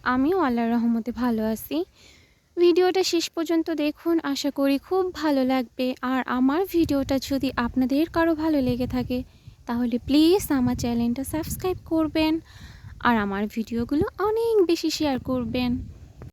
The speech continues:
আসসালামু আলাইকুম, কেমন আছো সবাই? আমি আলহামদুলিল্লাহ ভালো আছি। তো আমি একটু এখানে ডাটা নিতে আসছি,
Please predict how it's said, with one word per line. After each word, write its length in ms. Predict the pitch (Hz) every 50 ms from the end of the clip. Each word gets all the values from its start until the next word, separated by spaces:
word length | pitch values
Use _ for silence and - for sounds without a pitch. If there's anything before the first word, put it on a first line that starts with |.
| _ _ _ _ _ _ _ _ _ _ _ _ _ _ - _ - _ _ _ _ _ _ _ _ _ _ _ _ -
আসসালামু 640 | - 302 - - - 330 320 320 320 311 294 269 247 247
আলাইকুম, 600 | 240 233 233 226 - _ - 240 233 240 240 233 233 233 240 240 247 - _ -
কেমন 260 | 262 262 254 262 269 269 269
আছো 180 | 269 - - 254 - -
সবাই? 400 | 240 226 208 220 220 220 226 233 254 262 254 247 240 _ _ _ _ _ _ _ _ _ _ _ _ _ _ _ - - _ - - 254
আমি 120 | 247 240 240 233 233
আলহামদুলিল্লাহ 680 | 233 220 233 240 240 240 233 233 233 226 226 226 226 226 233 233
ভালো 180 | 220 214 214 214 214 214
আছি। 300 | - - - - - 226 233 233 - _ _ _ _ _ _ _ _ _ _ _ _ _ _ _ _ _ _ _ _ _ _ _ _ _ _ _ _ _ _ _ _
তো 60 | - - 277 262
আমি 140 | 254 247 247 247
একটু 180 | 247 240 - - 240 240
এখানে 240 | - - 233 233 233 233 220
ডাটা 240 | 233 226 - 247 240
নিতে 280 | 240 247 233 - - 226 220 220
আসছি, 420 | 220 - - - - - 226